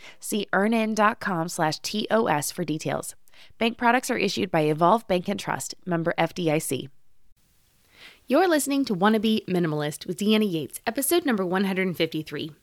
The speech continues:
On today's episode, I'm chatting with Kara and Nicole from Hand Me Up, a clever and useful way to shop for kids' capsule wardrobes while providing a solution for the clothes that they have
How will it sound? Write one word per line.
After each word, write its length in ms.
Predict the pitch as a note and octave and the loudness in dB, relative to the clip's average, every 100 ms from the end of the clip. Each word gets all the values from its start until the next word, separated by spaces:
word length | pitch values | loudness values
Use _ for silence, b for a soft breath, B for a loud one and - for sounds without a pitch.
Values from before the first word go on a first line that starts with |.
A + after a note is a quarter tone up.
| _ B B B | _ B B B
On 100 | A3+ | -2
today's 280 | A3+ C#4 D4+ | 0 0 0
episode, 420 | C#4+ C#4 - C#4 - | -2 -2 0 0 0
I'm 140 | A3 | -4
chatting 300 | - C4+ D#4+ | -2 -2 0
with 160 | D#4+ - | -4 -6
Kara 260 | G3 A#3 | -4 -2
and 160 | - E4 | 0 -2
Nicole 340 | F4+ - D#3 | -2 -2 -2
from 200 | - F3+ | -2 -6
Hand 260 | D#3+ F3+ E3 | -2 -4 -2
Me 100 | D3 | -4
Up, 220 | - - B B - | -8 -12 B B -8
a 80 | |
clever 460 | A3+ - D4+ F#4+ F#4+ | -8 -6 -4 -2 -2
and 220 | A#3 G#3 F3+ | -2 -2 -2
useful 380 | C4 - G4 | -4 -2 0
way 300 | D4+ F#3+ G3 G3 B - | 2 2 0 -4 B -12
to 100 | G#3+ | -6
shop 240 | - G#3+ | -2 -2
for 80 | - | -2
kids' 280 | F#3 C#4+ C#4 | -4 -4 -2
capsule 360 | - A#3 - A#3 | -2 0 0 0
wardrobes 540 | F3 D#3+ D#3 D3 - - | 0 2 0 -2 -8 -4
while 340 | A3 C4+ G#4 | -2 0 -2
providing 480 | A#4 G4+ D4+ C4+ C4+ | -4 0 2 2 0
a 100 | B3 | -2
solution 540 | - F#3+ F3+ - F3+ - | -4 -2 0 0 -4 -4
for 160 | - G3+ | -4 -4
the 80 | |
clothes 360 | G#3 E3+ E3 D#3 | -2 0 0 -2
that 140 | - | -4
they 80 | E3 | -6
have 220 | D#3+ D#3 | -4 -6